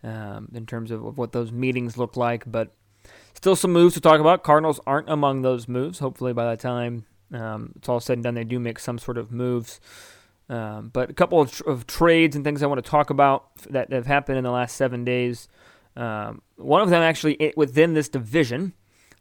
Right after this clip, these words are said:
Cincinnati Reds making a trade on Monday to send, in my opinion, one of the best relievers in the, in the division, Raisel Iglesias, uh, and cash to Los Angeles, uh, Angels for no Ramia-, Ramirez and future considerations.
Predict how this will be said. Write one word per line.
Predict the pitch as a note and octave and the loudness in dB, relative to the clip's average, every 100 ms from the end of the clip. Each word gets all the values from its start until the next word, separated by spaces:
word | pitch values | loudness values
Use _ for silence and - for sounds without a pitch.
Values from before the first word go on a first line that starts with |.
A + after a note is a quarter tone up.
| - | -14
Cincinnati | D3+ D3 C#3+ | -10 -4 -2
Reds | C#3 B2 C3+ C#3+ B2+ | -2 2 4 4 4
making | C3+ C3 C3 | 2 2 -6
a | |
trade | B2 C3+ C3+ C3 - | -4 -2 0 -2 -4
on | B2+ B2 A#2 | -4 -4 -4
Monday | B2 C3+ D#3+ D#3 G#2 A2+ C#3 _ _ _ _ | -2 0 0 0 -4 -8 -14 _ _ _ _
to | C3 | -6
send, | A#2+ - C3+ B2+ | -6 -2 -2 -2
in | B2 | -2
my | C3 E3+ | 2 2
opinion, | F3+ D3 C3+ | 4 2 2
one | C3+ D3 | 2 2
of | |
the | C3+ | 0
best | B2 C#3+ C#3+ | 2 2 2
relievers | C3+ C3+ D3+ C3+ C3 | -2 -2 0 0 -2
in | C3 | -2
the, | A#2+ A2+ | -4 -2
in | D#3+ E3 | 2 4
the | |
division, | C3 A2 C#3+ A2 G2+ A#2+ - _ _ | 2 4 4 4 -6 -14 -16 _ _
Raisel | C3+ B2 D3 C3 A2+ | -2 0 2 2 2
Iglesias, | C3+ C#3+ B2+ A#2 B2 - - - _ | 4 4 2 -8 -8 -16 -20 -20 _
uh, | - | -8
and | A#2+ A2+ A#2+ | -6 -6 -8
cash | A#2 D3 D3 C3 - - | 0 4 4 2 -4 -6
to | C#3 | -2
Los | C3+ C#3 C3 | 4 4 4
Angeles, | C#3+ D3 C3 B2+ A#2 - _ | 0 0 0 -2 -4 -16 _
uh, | B2+ A#2 | -8 -4
Angels | D3+ E3+ C#3 A#2+ A#2 _ _ | 2 2 2 0 -4 _ _
for | - B2 | -8 -2
no | C3+ D3 | 4 6
Ramia-, | C#3+ C#3 C#3+ C#3 C3+ - | 6 4 2 0 -2 -4
Ramirez | C3 C#3+ C#3 C3+ | 0 2 4 2
and | B2 A2+ | 0 -8
future | C3+ B2+ | -8 -8
considerations. | B2 - A#2 B2 A2+ - - | -12 -8 -4 -4 -6 -12 -20